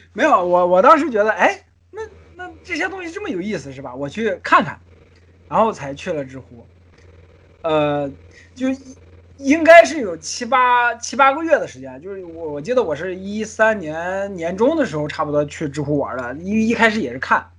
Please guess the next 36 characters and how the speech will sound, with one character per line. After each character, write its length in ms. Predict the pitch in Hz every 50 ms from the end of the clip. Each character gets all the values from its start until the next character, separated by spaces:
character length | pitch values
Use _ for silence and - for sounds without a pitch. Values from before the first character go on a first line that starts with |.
| _ _ _ _ _ _ _ _ _ - _ - -
一 100 | 196 190
开 120 | 196 226
始 140 | 214 202 202
也 100 | 185 185
只 140 | 190 170 143
是 100 | 110 131
看， 200 | - - - 170 - - - - - - - - - -
然 140 | - 165 208
后 200 | 262 269 233 185
我 160 | 165 151 147
就 140 | 147 180 180
发 180 | - 214 214
现 300 | 202 220 226 214 180 156 - - - - - - - _
有 180 | 170 170 165 190
好 320 | 185 - - 160 135 135
多 220 | - 175 196 233
漫 200 | 262 320 294 226
画 220 | - 240 294 240 180
的 100 | 147 139
问 220 | 139 156 160 143 131
题 200 | - - - 113 113 - - _ _ _ _ -
我 140 | 151 156 143
可 160 | - - 226
以 80 | 247 180
回 240 | 143 - 139 151
答， 220 | 143 - - - - - - - - - - - - _ - - - - - - -
我 100 | - 156
就 180 | 170 226 233 220 202 - - -
清 220 | - - 277 349 311
晰 140 | 277 349
的 140 | 277 269 220
记 160 | 180 190 202
得 360 | 160 156 147 143 143 147 160 - - _ _ _ _
最 160 | _ 339 302
早 240 | 196 196 151 139 135
回， 260 | - - - 170 180